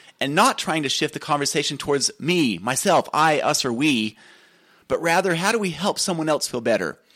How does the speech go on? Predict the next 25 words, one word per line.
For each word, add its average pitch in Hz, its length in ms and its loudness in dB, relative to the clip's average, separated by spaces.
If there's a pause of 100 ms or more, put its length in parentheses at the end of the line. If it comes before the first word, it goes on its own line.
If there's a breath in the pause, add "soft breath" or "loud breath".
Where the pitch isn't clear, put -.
(140 soft breath)
And 127 140 -6
direct 196 260 0
that 180 140 -2
conversation 160 580 -2
where 156 120 2
applicable 147 520 0
and, 139 180 -4 (680 soft breath)
and 208 100 -4
where 240 120 4
it 170 80 2
makes 147 220 0
sense - 560 -2 (680 soft breath)
to 135 80 -14
help 214 260 -4
someone 180 300 -6
feel 156 180 -4
better 135 200 0
about 123 260 0
themselves. 107 480 -4
And 127 80 -6
maybe 180 180 0
it's 196 120 -2
a 190 60 -4
slight 170 240 0
compliment. 110 600 -8